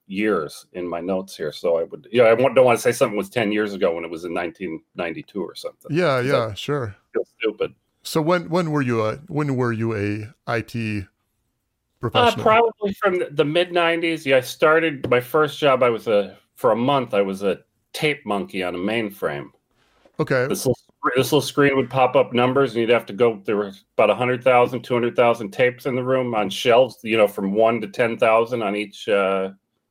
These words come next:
Speaker 1: shelf, and you'd have to
Speaker 2: Really?
Speaker 1: pick out the right tapes. And for eight hours a day, that was what you had to do. It was not, it was very boring work. But,
Speaker 2: Was
Speaker 1: you
Speaker 2: it,
Speaker 1: know, then I
Speaker 2: was it
Speaker 1: worked
Speaker 2: good
Speaker 1: my way
Speaker 2: exercise
Speaker 1: up.
Speaker 2: at least?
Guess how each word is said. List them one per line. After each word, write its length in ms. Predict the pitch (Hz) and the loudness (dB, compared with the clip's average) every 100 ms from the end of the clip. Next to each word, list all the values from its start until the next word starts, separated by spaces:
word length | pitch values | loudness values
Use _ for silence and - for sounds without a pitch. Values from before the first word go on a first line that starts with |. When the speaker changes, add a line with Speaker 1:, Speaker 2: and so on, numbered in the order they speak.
| _ _ _ _ - | _ _ _ _ -12
Speaker 1:
shelf, 500 | - 131 120 120 104 | 0 4 4 4 0
and 80 | |
you'd 100 | 104 | 2
have 140 | 110 139 | 2 2
to 80 | 214 | 0
Speaker 2:
Really? 160 | 139 | -2
Speaker 1:
pick 80 | - | 2
out 180 | 107 - | 0 0
the 80 | - | -6
right 100 | 113 - _ | -4 -4 _
tapes. 300 | 110 110 - | -2 -2 -4
And 140 | 104 - _ _ _ - | -14 -14 _ _ _ -6
for 140 | 135 | 2
eight 180 | 135 131 | 4 4
hours 320 | 120 113 101 | 4 4 0
a 60 | 104 | -4
day, 400 | 104 98 95 98 - | 0 2 0 -6 -2
that 160 | 101 | -2
was 140 | 101 101 | -2 -6
what 160 | 95 | -6
you 100 | 95 | -4
had 160 | 98 95 | -6 -6
to 80 | 85 | -6
do. 140 | 92 | -6
It 40 | |
was 180 | 95 95 | -6 -6
not, 220 | 113 101 98 _ _ | -4 -4 -4 _ _
it 60 | - _ _ _ _ _ _ _ - | -20 _ _ _ _ _ _ _ -10
was 160 | 101 | -8
very 380 | 107 120 113 98 - | 2 4 4 0 -4
boring 420 | 113 107 95 95 | 2 2 2 -2
work. 360 | 92 87 - _ _ _ _ _ | 0 0 0 _ _ _ _ _
But, 80 | - | 0
Speaker 2:
Was 80 | 277 | 4
Speaker 1:
you 60 | 220 | 4
Speaker 2:
it, 20 | |
Speaker 1:
know, 120 | 202 | 4
then 120 | 175 | 4
I 60 | 170 | 0
Speaker 2:
was 80 | 151 - | -2 -2
it 40 | |
Speaker 1:
worked 140 | 135 123 | -2 2
Speaker 2:
good 60 | |
Speaker 1:
my 120 | 143 127 | 2 2
way 80 | |
Speaker 2:
exercise 320 | 120 117 147 143 | 2 4 4 2
Speaker 1:
up. 60 | |
Speaker 2:
at 40 | 143 | -2
least? 360 | 156 - - | -4 -6 -14